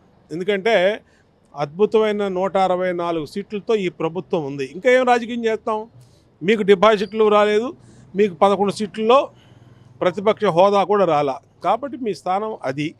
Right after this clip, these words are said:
మేమేమంటున్నామంటే, మాకు ప్రజలకి జవాబుదారీతనంగా ఉండటం ఈ ప్రభుత్వం లక్ష్యం. మీకులాగా కోతలు కొయ్యం, మీకులాగా అబద్ధాలు ఆడం,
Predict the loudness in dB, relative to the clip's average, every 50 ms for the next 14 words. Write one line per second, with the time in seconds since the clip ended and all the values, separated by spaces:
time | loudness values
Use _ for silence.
0 | _ _ _ _ _ _ _ _ -8 -4 -2 0 0 0 0 0 -2 -2 -2 -4
1 | -4 -6 -6 -6 -6 -8 -10 -10 -12 _ _ _ _ _ _ _ -20 -20 -12 -6
2 | -2 -2 -2 -2 -4 -14 _ _ _ -6 -4 -4 0 0 0 0 -2 -6 -6 -4
3 | -2 0 2 0 0 0 -2 -2 -2 -2 -2 -4 -6 -6 -8 -8 -8 -10 -8 -8
4 | -8 -6 -6 -6 -8 -8 -8 -10 -10 -10 -10 -8 -8 -8 -8 -6 -6 -8 -8 -8
5 | -10 -6 -6 -4 -4 -4 -6 -8 -12 -20 -20 -20 _ _ _ _ _ _ _ _
6 | _ _ _ -12 -8 -6 -6 -4 -2 0 0 0 0 -2 -6 -6 -6 -6 -4 -4
7 | -4 -6 -6 -6 -6 -6 -6 -8 -10 -14 _ _ _ _ _ _ -12 -8 -8 -6
8 | -4 -2 0 0 0 0 -2 -4 -4 -6 -10 -14 -14 -12 -12 -8 -2 0 2 2
9 | 4 2 2 0 -2 -8